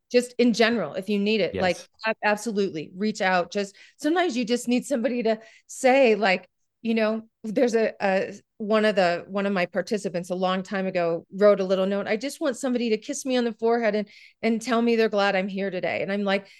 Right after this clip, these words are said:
Speaker 1: "Everybody has a little note like that in your pocket. Use that chip, cash it in."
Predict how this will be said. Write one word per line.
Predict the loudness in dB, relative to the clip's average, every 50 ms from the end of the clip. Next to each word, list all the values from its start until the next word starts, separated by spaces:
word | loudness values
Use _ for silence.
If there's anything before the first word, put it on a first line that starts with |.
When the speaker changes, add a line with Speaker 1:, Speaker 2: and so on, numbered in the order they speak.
| _ _ _ _ 0
Speaker 1:
"Everybody | 0 2 0 0 -2 -2 -2
has | -2 -2 -2 0
a | 0
little | 2 2 4 4
note | 4 4 4 4 2
like | 2 0 0 0
that | -2 -2 -2 -2
in | -2 -4
your | -6 -6
pocket. | -4 -4 -4 -2 0 0 -2 -2 -2 _ -6
Use | -2 -2 -2 0 0
that | 2 2 0 0
chip, | -2 -2 0 0 0 0 -2
cash | -4 -2 -2 -2 -2 -4
it | -2
in." | -2 -2 -2 -2 -4